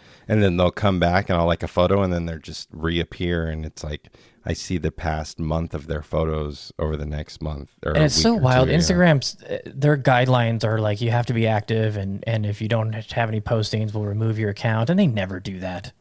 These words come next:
Speaker 2: They, I, I've never seen an account get removed because they weren't posting. I mean, there's, on TikTok too, there's verified accounts that have, like, one follower,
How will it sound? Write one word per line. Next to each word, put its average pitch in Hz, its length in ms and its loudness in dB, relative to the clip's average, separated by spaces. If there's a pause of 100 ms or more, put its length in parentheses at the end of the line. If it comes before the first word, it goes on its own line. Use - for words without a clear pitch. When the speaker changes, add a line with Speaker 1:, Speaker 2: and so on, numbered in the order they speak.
(300)
Speaker 2:
They, 160 260 -2
I, 135 240 0
I've 127 160 0
never 123 360 2
seen 123 220 2
an 113 60 2
account 107 420 -2
get 113 160 -2
removed 107 500 -2
because 101 360 -4 (160)
they 110 140 -2
weren't 107 300 -4 (140)
posting. 98 420 -4 (680)
I 110 40 -10
mean, 117 160 -8
there's, 113 200 -4 (600)
on 131 160 2
TikTok 156 320 4
too, 151 140 4
there's 113 160 4
verified 123 400 2
accounts 113 340 -2
that 104 80 0
have, 101 140 2
like, 92 160 -4
one 104 340 -4
follower, 90 520 -6